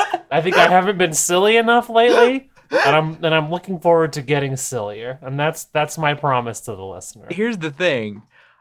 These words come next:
Speaker 2: I feel like I'm not the one who brings the silly to this show.
Speaker 1: <laughs>
Speaker 2: You
Speaker 1: I'm the
Speaker 2: know?
Speaker 1: silly one of the two of us,
Speaker 2: Yeah.
Speaker 1: for sure. <laughs>
Speaker 2: Yeah, yeah. Like, you know, like on, on Ghost Puncher Core, for example,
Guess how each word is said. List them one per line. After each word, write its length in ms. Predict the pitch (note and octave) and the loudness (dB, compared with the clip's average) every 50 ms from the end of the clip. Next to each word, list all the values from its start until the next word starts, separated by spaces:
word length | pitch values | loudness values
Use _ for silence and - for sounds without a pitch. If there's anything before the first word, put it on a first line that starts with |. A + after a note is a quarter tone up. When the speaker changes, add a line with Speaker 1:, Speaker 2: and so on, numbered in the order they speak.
| _ | _
Speaker 2:
I 140 | - D3 D#3+ | -2 -2 -2
feel 380 | D#3 - - F#3 G#3+ A#3 B3 A#3 | -2 -4 -6 -2 0 0 0 0
like 540 | A3 G3+ G3 F#3 E3+ D#3+ D3+ C#3 C#3 _ - _ _ _ _ _ _ _ _ _ _ _ _ _ _ _ _ _ _ _ _ _ _ _ _ _ _ _ _ - | 0 0 0 0 2 0 0 -2 -4 _ -20 _ _ _ _ _ _ _ _ _ _ _ _ _ _ _ _ _ _ _ _ _ _ _ _ _ _ _ _ 0
I'm 300 | D3+ E3 G3 F#3+ F#3+ F#3 | 0 0 2 -2 -2 -2
not 400 | F3+ F3+ F3+ F3+ - - C3 C3 | -2 0 0 0 -2 -4 -6 -2
the 120 | D3+ D#3 | -2 -2
one 340 | D3+ D3 D#3 D#3+ D#3+ D#3+ D#3 | -2 0 -2 -2 0 0 -2
who 200 | D#3+ D3 C#3+ C#3 | -4 -4 -4 -6
brings 420 | B2 B2+ D#3+ D#3+ D#3 C#3+ C#3+ C3 | -4 -4 -4 -4 -4 -6 -10 -12
the 120 | B2 A#2+ A#2 | -12 -12 -10
silly 460 | - - - C#3+ B2+ A#2+ A2+ G2 G2+ | -8 -6 -4 -4 -4 -4 -6 -10 -10
to 180 | - - - A#2+ | -14 -12 -12 -12
this 220 | A2 G2+ F2+ - | -10 -10 -12 -10
show. 400 | - - - - A2+ F#2+ - - - - - | -10 -8 -8 -8 -8 -8 -8 -10 -12 -8 -2
Speaker 1:
<laughs> 640 | D#3+ G3 - - G3+ G3+ - - F#3+ F3+ D3+ C#3+ C#3 - _ _ C#3+ | -2 -2 0 2 0 0 0 2 0 0 0 0 -6 -12 _ _ -4
Speaker 2:
You 160 | D3 D#3 E3+ | -2 2 4
Speaker 1:
I'm 220 | A#3+ E3+ E3+ F3 | 6 6 6 6
the 60 | F3+ | 6
Speaker 2:
know? 20 | F#3+ | 4
Speaker 1:
silly 340 | F3+ - A3+ G3+ F3+ E3+ D#3+ | 4 4 4 4 4 4 6
one 200 | D#3 D#3 D#3+ D#3+ | 6 4 4 4
of 120 | D#3 C3+ | 2 0
the 60 | C#3+ | -2
two 260 | C#3+ - D#3 C#3+ C3 | -6 -2 -2 2 2
of 80 | B2+ A2+ | 2 2
us, 140 | A#2+ B2+ B2 | 0 0 2
Speaker 2:
Yeah. 260 | A#3 A3+ F#3 B2 - | 2 2 2 0 0
Speaker 1:
for 340 | - A#2 G2+ G2+ - - - - | -2 -4 -6 -6 -8 -10 0 0
sure. 20 | |
<laughs> 80 | B3+ G#3 | 0 2
Speaker 2:
Yeah, 360 | G#3+ A3 G#3 F#3 D3+ C3+ A#2+ | 4 4 4 4 4 2 0
yeah. 500 | G2+ F3 G3 G3 F3+ D#3 C3 B2 A#2 A#2+ - | 0 0 2 2 4 4 2 2 2 -2 -4
Like, 520 | - F3 F3+ F3 F3 F3 E3+ E3 - - _ _ | -2 -2 0 0 2 0 0 -2 -6 -14 _ _
you 160 | - D#3 D#3+ | -8 -6 -2
know, 100 | D#3+ D#3+ | -2 0
like 220 | D#3+ E3 D#3+ D3 D#3+ | 0 0 -2 0 -2
on, 240 | D#3 D#3 D3+ D3 - | -4 -4 -6 -8 -8
on 180 | - D#3+ D#3+ D#3+ | -6 -6 -4 -4
Ghost 280 | C#3+ E3+ E3+ E3 E3 - | -2 -2 -2 -2 -4 -4
Puncher 320 | - F3 D#3 - - D3 C#3 | -2 -2 -2 -2 -4 -8 -8
Core, 360 | C#3 - C#3 B2+ A#2+ A#2 A#2 | -8 -6 -6 -4 -4 -4 -6
for 260 | - - B2 A#2+ A#2 | -8 -8 -8 -8 -8
example, 760 | A#2+ A2+ G#2+ A2 C3 A2+ G#2+ G#2+ _ A2 G#2 G2+ G#2 A#2+ | -8 -12 -12 -10 -10 -10 -10 -10 _ -10 -10 -10 -10 -14